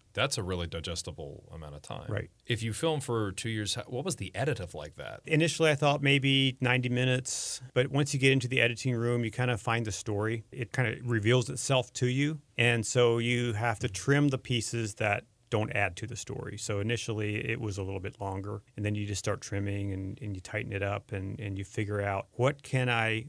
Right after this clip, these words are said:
Speaker 2: leave? What must I leave to carry the story? What can land on the editing room floor," so to speak, so that's a powerful story. And so it is a long process.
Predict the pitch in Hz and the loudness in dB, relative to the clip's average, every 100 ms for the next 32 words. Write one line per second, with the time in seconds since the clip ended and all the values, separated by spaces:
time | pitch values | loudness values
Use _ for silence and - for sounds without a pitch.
0 | - 110 120 127 101 98 - 131 - 107 | -6 -2 2 2 0 -2 -2 -4 -4 -2
1 | 117 139 - 107 95 95 92 87 90 95 | 4 4 4 0 0 -2 -6 -6 -10 -12
2 | - - 110 - 113 104 95 90 - 98 | -18 -6 -6 -2 -2 0 -2 -4 -6 -4
3 | 92 92 95 _ _ - 139 - 123 117 | -4 -6 -8 _ _ 4 4 4 4 6
4 | 123 120 113 117 123 107 113 104 101 - | 6 6 2 4 4 4 0 2 0 0
5 | 117 120 107 - 107 95 - 101 95 - | 4 6 4 2 -2 -2 -4 -4 -4 -8
6 | - _ - 113 101 101 - 113 95 87 | -18 _ -6 -2 0 -2 -6 -4 -4 -6
7 | - - 104 - 117 117 101 - 104 98 | -14 -8 -8 -6 -8 -8 -8 -4 -2 -2
8 | 95 - 131 120 117 127 - 117 110 - | -4 0 2 4 4 4 4 4 4 2
9 | 113 113 - | 2 0 -4